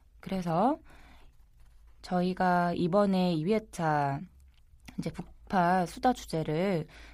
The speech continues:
모든 의사소통에 초점이 되는 것에 주제를 맞춰봤는데요.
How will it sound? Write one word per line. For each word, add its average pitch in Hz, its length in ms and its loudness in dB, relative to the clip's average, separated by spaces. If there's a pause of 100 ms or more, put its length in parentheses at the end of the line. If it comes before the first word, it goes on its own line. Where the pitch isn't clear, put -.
모든 202 380 2
의사소통에 214 560 -2
초점이 277 400 0
되는 170 300 0
것에 160 680 -4
주제를 165 360 -4
맞춰봤는데요. 170 1000 0